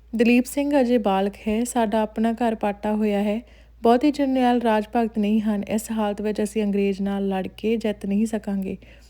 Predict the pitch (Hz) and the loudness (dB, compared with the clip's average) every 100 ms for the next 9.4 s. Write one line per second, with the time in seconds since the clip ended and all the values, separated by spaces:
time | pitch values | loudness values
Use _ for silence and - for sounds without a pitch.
0 | - - 240 240 226 233 247 247 254 240 | -20 -4 -2 2 2 2 2 2 2 2
1 | 220 214 208 208 202 202 202 240 233 190 | 2 2 2 -2 -2 0 0 2 0 -2
2 | 185 185 185 185 190 185 - - - - | -4 -6 -8 -8 -8 -12 -16 -20 -20 -20
3 | - - - - - 240 220 226 220 220 | -20 -20 -20 -20 -4 -2 2 2 2 0
4 | 226 220 226 254 247 233 220 220 214 214 | 0 2 0 0 0 2 0 2 0 0
5 | 226 233 - 208 214 226 247 247 247 208 | 0 -2 -2 -2 -2 0 -2 -2 -2 0
6 | 202 196 208 196 196 208 202 196 190 202 | -2 -2 -2 0 0 0 0 -2 -2 -4
7 | 220 214 202 202 - 196 196 202 - - | -4 -4 -6 -8 -8 -6 -6 -8 -14 -20
8 | - - - - 226 220 - 240 240 254 | -20 -20 -2 2 4 2 0 0 2 0
9 | 262 214 202 | 0 0 0